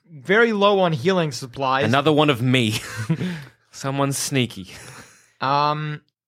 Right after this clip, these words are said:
Speaker 1: we have nothing like that. I'll s-, look, I'll see what sort of health potions we can rustle up. You go into the storeroom with him. It's pretty much empty.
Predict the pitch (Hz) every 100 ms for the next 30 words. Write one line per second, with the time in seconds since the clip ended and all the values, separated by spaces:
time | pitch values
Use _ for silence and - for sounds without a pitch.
0 | _ _ - - - 143 180 175 165 202
1 | 196 165 135 156 139 160 160 - - _
2 | _ _ _ _ - 175 165 175 - 269
3 | 233 226 214 180 123 170 165 - 151 151
4 | 135 143 135 139 143 120 135 120 120 -
5 | _ _ _ _ _ - _ _ - 175
6 | 202 196 175 165 - 165 165 170 180 180
7 | 220 220 - 196 160 - _ _ _ _
8 | _ - 247 202 143 147 156 240